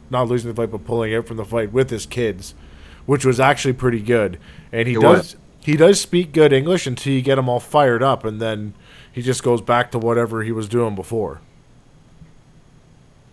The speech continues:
Speaker 2: Yeah, well, that's, uh, <laughs> he, like I said, he's been incredibly easy to work with and accommodating with us.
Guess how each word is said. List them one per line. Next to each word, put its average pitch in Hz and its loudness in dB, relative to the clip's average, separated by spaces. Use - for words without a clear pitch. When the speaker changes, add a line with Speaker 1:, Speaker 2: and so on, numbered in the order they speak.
Speaker 2:
Yeah, 90 -12
well, 95 -12
that's, - -14
uh, 85 -8
<laughs> 123 0
he, - -6
like 113 4
I 101 4
said, 82 -4
he's 101 -4
been 107 2
incredibly 127 0
easy 113 2
to 104 0
work 98 -2
with 95 -6
and 90 -8
accommodating 92 -2
with 85 -8
us. 85 -6